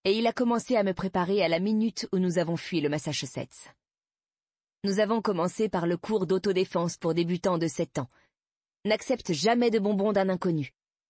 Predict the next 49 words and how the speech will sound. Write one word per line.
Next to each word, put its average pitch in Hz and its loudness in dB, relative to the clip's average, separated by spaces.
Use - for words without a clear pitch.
Ne 214 2
quitte 240 0
jamais 262 2
l'école 240 2
avec 175 -2
qui - -2
que - -12
ce 226 -4
soit, 165 -4
même 254 2
quelqu'un 254 0
que 220 -2
tu 190 -4
connais, 165 2
à 220 2
moins 247 2
qu'il 226 0
ou 165 2
elle 214 2
ne 190 0
fournisse 214 -2
le 190 0
bon 185 0
mot 190 0
de - -4
passe. - -8
Ne 220 0
t'approche 226 -2
jamais 208 2
d'une 185 0
voiture 175 -2
qui - -6
t'aborde. 151 -2
Si 220 -4
le 196 2
conducteur 214 0
veut 175 -2
des 180 0
renseignements, 180 -2
renvoie-le 214 2
à 175 4
un 160 0
adulte. 151 -4
Il 196 -2
cherche 240 0
un 208 -2
petit 226 -4
chien 226 0
perdu ? 240 0